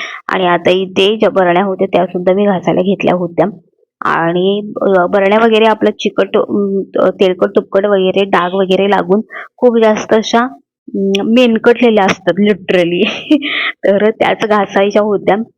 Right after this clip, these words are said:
तर त्या मी आधीच, अ, भिजून ठेव-, भिजवून ठेवल्या होत्या निरम्याच्या पाण्यामध्ये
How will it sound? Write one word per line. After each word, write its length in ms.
तर 160
त्या 180
मी 80
आधीच, 240
अ, 400
भिजून 380
ठेव-, 180
भिजवून 560
ठेवल्या 280
होत्या 240
निरम्याच्या 420
पाण्यामध्ये 460